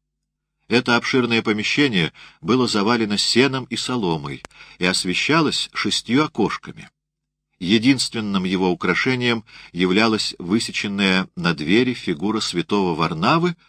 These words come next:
и ниже надпись "Святой Варнава повелел серпу жать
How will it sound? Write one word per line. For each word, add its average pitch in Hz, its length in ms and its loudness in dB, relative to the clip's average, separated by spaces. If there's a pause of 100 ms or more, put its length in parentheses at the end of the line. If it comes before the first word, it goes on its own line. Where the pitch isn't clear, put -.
(380)
и 90 120 0
ниже 165 360 2 (160)
надпись - 760 -4 (400)
"Святой 110 480 4
Варнава 110 520 4
повелел 101 440 2
серпу 127 580 0 (380)
жать 87 360 -2